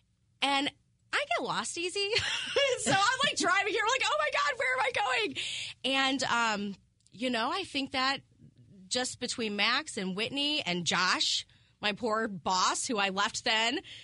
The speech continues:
in November of twenty twenty-two, I, I quit my full-time job. I quit in August of twenty twenty-two, stayed a little while, you know, to help him out, 'cause it's a two-person office,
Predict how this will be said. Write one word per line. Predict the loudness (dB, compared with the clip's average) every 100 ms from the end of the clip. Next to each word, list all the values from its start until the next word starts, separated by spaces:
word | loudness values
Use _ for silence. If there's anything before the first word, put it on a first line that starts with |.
| -20 _
in | -2 0
November | 2 0 0 -4
of |
twenty | -4 -6 -6
twenty-two, | -6 -4 -4 -4
I, | -4 -6 -6
I | -6
quit | -4 -2
my | 0 0
full-time | -4 -6 -4 -4
job. | -6 -2
I | 2 0
quit | 0 0 2
in |
August | 2 2 2 0 0
of | -4
twenty | -2 0 0
twenty-two, | 0 0 0 0 0 0 -6 -18 -16
stayed | -12 -4 0 0 0
a |
little | 0 0 2
while, | 2 4 2 0 -6 -4
you | 0
know, | 2
to | 0
help | 0 -2 -2
him | 0
out, | 2 0
'cause | -2 -6
it's | -6
a | -4
two-person | -4 -4 -4 -4
office, | -4 -4 -6 -6 -8 -8 -14